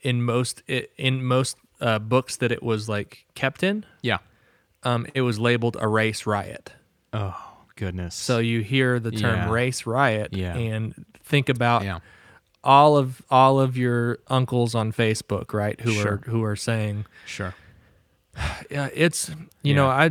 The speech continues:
Speaker 1: I, I do think people should be equal, but let's talk about this <laughs> looting and rioting.
Speaker 2: But, yeah. <laughs>
Speaker 1: Yeah.
Speaker 2: It's always
Speaker 1: It's
Speaker 2: that.
Speaker 1: like, ugh.
Speaker 2: Yeah, yeah, yeah, yeah. Yeah, where are your,
Speaker 1: Um,
Speaker 2: what are your priorities in this situation, right? You know
Speaker 1: Yeah.
Speaker 2: what I mean? Um,
Speaker 1: Yeah.
Speaker 2: yeah, I mean, I mean, it's one of those things we could, we could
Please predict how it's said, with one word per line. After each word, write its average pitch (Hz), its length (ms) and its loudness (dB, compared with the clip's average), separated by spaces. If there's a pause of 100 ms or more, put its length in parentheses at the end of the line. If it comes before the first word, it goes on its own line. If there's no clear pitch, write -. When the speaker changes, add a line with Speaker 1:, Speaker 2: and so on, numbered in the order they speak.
(120)
Speaker 1:
I, 143 100 4
I - 20 8
do 160 240 6
think 160 260 2
people 147 260 2
should 123 180 -2
be 131 220 0
equal, 120 260 2
but 127 220 4
let's 165 240 4
talk 180 240 4
about 127 300 4
this 113 260 -2
<laughs> 120 120 -2
looting 110 380 2
and 98 100 -2
rioting. 101 460 -6
Speaker 2:
But, 143 600 4 (100)
yeah. 139 260 4 (100)
<laughs> - 120 4
Speaker 1:
Yeah. 117 160 6
Speaker 2:
It's 240 120 -2
always 175 200 4
Speaker 1:
It's 160 140 2
Speaker 2:
that. 143 140 2
Speaker 1:
like, 135 180 -4
ugh. 170 440 -2
Speaker 2:
Yeah, 127 60 -8
yeah, 113 240 -2 (140)
yeah, 120 160 0
yeah. 107 280 0 (360)
Yeah, 160 140 6
where 165 240 8
are 156 40 6
your, 143 100 8
Speaker 1:
Um, 117 340 4 (100)
Speaker 2:
what 156 180 8
are 180 40 8
your 165 120 6
priorities 120 840 2
in 107 100 -2
this 95 120 -2
situation, 85 580 -8 (100)
right? 98 280 -2 (240)
You 120 100 -2
know 120 80 4
Speaker 1:
Yeah. 117 60 2
Speaker 2:
what 113 60 0
I 107 80 0
mean? 110 220 -4 (160)
Um, 101 460 -2 (340)
Speaker 1:
Yeah. 101 120 -4
Speaker 2:
yeah, 131 240 4
I 135 80 4
mean, 127 160 4
I 135 80 4
mean, 135 100 4
it's - 100 0
one 156 100 4
of 135 60 4
those 120 120 0
things 123 160 -2
we 143 100 2
could, 123 140 0
we 127 180 2
could 107 320 -4